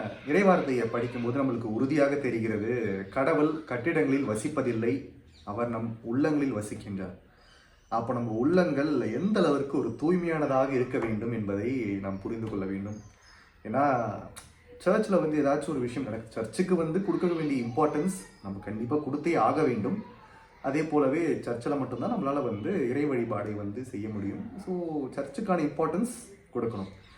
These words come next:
ஆனா நம்ம ஆலயத்துல மட்டும்தான் கடவுள் இருக்கின்றார் அப்படின்ற ஒரு எண்ணத்தோட நம்ம பயணிச்சுக்கிட்டு இருக்கோம் அப்படின்னா அது நிச்சயமா ஒரு ஆபத்தான ஒரு போக்கு. ஏனென்றால்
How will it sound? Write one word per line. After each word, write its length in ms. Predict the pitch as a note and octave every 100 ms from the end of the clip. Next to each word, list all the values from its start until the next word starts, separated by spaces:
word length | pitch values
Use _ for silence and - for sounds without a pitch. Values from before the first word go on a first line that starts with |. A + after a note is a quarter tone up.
| - - -
ஆனா 360 | G#2 A2+ D#3+ G3 - - - - - - -
நம்ம 280 | G#2+ G#2+ B2+ C#3+ -
ஆலயத்துல 560 | G2+ A2+ A#2+ A#2+ A2 G#2
மட்டும்தான் 580 | G#2 - B2+ B2 E3
கடவுள் 400 | - B2+ C3+ B2
இருக்கின்றார் 540 | B2 - A#2+ A#2+ A#2+ G#2+ - - - -
அப்படின்ற 500 | A2 A2 C#3 E3+ E3+
ஒரு 140 | C#3+
எண்ணத்தோட 880 | G#2+ A#2+ C#3+ - G#2 B2+ D#3+ F3 A#2
நம்ம 220 | A2 G#2 G2 G2 - F#2 -
பயணிச்சுக்கிட்டு 440 | A2 A#2 A#2 A2+ -
இருக்கோம் 260 | - D#3+
அப்படின்னா 260 | C#3 A2+ C#3+
அது 260 | - C3
நிச்சயமா 300 | B2 A2+ B2+
ஒரு 160 | C#3+ C3+
ஆபத்தான 360 | G#2+ A2+ A#2 A2+
ஒரு 100 | G#2
போக்கு. 400 | - G2+ G2+ G#2+
ஏனென்றால் 520 | A2 A2+ A2+ D3